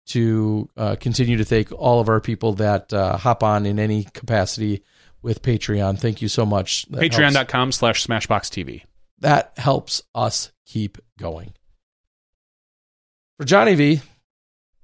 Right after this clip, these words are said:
Speaker 1: I'm Terry Miller, the Disc Golf Guy. That has been some of your news and information going on in this week and your All-Star recap. We'll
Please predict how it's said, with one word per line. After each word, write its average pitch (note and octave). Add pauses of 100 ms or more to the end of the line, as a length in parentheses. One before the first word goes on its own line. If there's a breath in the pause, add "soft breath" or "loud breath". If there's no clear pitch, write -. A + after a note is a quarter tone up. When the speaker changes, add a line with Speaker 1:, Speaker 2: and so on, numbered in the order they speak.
(100)
Speaker 1:
I'm C#3+
Terry C3+
Miller, A#2+
the A2+
Disc A#2
Golf A#2+
Guy. A#2+
That E3+
has C#3
been B2+
some A#3+
of G3
your D3+
news C#3+
and C#3+
information C3
going B2+
on A#2+
in A#2
this B2+
week B2+
and C#3+
your A#2+
All-Star C3
recap. A2 (840 soft breath)
We'll F3+